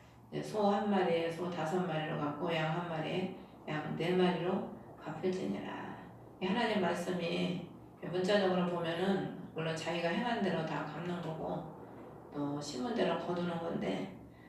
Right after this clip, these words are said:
우리가 항상 보면 이렇게 도둑질을 하는 이유가 보면은 이 도둑질의 원조가 누굽니까? 사단이잖아요, 사단.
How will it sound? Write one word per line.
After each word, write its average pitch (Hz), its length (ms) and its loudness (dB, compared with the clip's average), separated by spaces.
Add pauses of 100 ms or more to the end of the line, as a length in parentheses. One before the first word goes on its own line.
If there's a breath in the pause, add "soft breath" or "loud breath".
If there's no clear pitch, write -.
(180 loud breath)
우리가 170 200 0
항상 202 280 2
보면 170 440 0
이렇게 151 340 -2
도둑질을 180 600 0
하는 190 280 2
이유가 170 420 0
보면은 160 520 -2 (560 loud breath)
이 185 280 -8
도둑질의 180 600 0
원조가 180 420 4
누굽니까? - 480 -6 (1400 loud breath)
사단이잖아요, 202 680 0
사단. - 540 -4